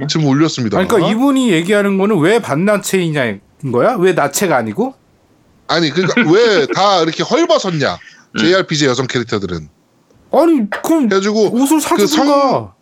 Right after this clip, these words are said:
Speaker 1: 그러니까 성평등에 대한 얘기도 좀 하고 뭐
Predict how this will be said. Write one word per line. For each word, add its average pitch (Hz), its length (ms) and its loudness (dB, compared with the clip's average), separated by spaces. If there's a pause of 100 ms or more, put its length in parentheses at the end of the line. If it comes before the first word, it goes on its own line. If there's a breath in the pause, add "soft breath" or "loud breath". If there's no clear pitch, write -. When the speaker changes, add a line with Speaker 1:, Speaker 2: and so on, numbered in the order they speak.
(340)
Speaker 1:
그러니까 180 200 -4
성평등에 233 1300 0
대한 160 320 2
얘기도 139 240 -2
좀 139 180 0
하고 170 400 0
뭐 123 460 2